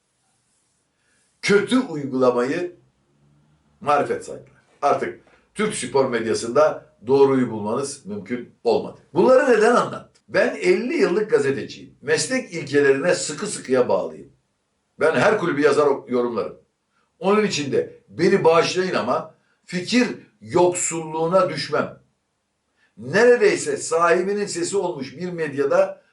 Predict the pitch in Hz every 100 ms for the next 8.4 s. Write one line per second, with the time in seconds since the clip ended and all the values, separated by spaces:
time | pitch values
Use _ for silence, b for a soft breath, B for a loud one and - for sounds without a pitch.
0 | B 95 131 180 180 135 92 - _ -
1 | 170 175 185 - - 175 - 170 180 180
2 | - - _ _ _ - 185 240 269 262
3 | 214 202 170 - 107 - - 85 - -
4 | _ _ _ _ _ _ 123 180 175 185
5 | 165 151 139 185 165 - - 123 120 -
6 | 147 135 127 113 107 95 90 - - -
7 | 98 135 - _ _ _ _ 117 139 139
8 | 143 190 - -